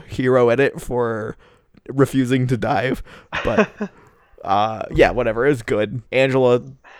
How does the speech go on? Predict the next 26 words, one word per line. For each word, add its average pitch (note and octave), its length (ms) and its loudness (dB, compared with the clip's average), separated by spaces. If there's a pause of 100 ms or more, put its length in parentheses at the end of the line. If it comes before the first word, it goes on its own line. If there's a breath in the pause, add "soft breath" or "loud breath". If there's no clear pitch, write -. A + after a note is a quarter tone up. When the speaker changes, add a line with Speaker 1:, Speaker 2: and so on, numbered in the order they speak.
(140)
Speaker 2:
<sighs> F3+ 360 -16
Bad, D3 460 0
but, B2+ 180 -4
like, G#2+ 500 -12 (400)
was A#2 240 -6
there B2 220 -2
a B2+ 40 0
Speaker 1:
Yeah, B2 100 0
Speaker 2:
good? B2+ 320 -4 (280)
Speaker 1:
bad, B2+ 560 2
but, B2+ 200 0
like, A#2+ 380 -2
understandable, A#2 920 -4 (120)
I A#2+ 60 -10
guess. B2+ 460 -6 (240)
I, C3+ 100 -10
I, F3+ 160 -2
I G3 180 -4
really F3+ 340 0
don't C3+ 220 0
know A2 160 -6
how G#2+ 200 -8
else F#2 220 -12
you F2+ 100 -12
edit F2 240 -10
her. C#3 280 -8